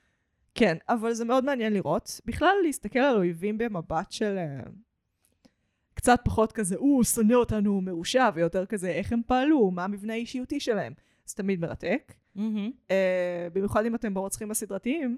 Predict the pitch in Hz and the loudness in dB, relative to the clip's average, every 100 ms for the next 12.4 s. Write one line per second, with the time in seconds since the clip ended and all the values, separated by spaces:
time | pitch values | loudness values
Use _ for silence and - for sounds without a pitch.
0 | - 185 170 180 - 202 196 185 165 185 | -4 -6 -4 -4 -4 -4 -4 -6 -2 -4
1 | 170 185 196 180 175 165 196 - 175 175 | -4 -6 -4 -4 -6 -6 -6 -4 -4 -4
2 | 175 190 170 - 180 180 - 170 - _ | -4 -4 -6 -10 -10 -8 -10 -12 -16 _
3 | _ _ _ - 202 190 208 208 262 285 | _ _ _ -4 -2 0 -2 0 0 -2
4 | 202 196 254 226 226 208 - 190 185 185 | -4 -4 -2 0 0 -2 -2 -2 -2 -6
5 | 185 185 220 247 - 254 247 247 208 165 | -4 -2 0 0 -2 -2 -2 -4 -6 -6
6 | 160 160 233 202 202 180 160 - 165 185 | -6 -6 -4 -4 -4 -6 -8 -6 -6 -6
7 | 190 - - 170 170 156 165 160 - - | -6 -10 -10 -6 -6 -6 -10 -10 -10 -10
8 | 165 165 156 151 180 233 226 - _ _ | -10 -10 -10 -8 -2 0 0 -4 _ _
9 | _ _ 175 170 175 156 156 170 - - | _ _ 2 4 2 -2 -6 -4 -2 0
10 | 226 208 196 185 170 - - - 170 175 | 2 2 -2 -4 -6 -10 -18 -8 -4 -4
11 | - - 214 202 202 202 196 175 165 160 | -6 -6 -4 -2 -2 -4 -6 -6 -8 -12
12 | 160 - 151 - | -14 -12 -12 -14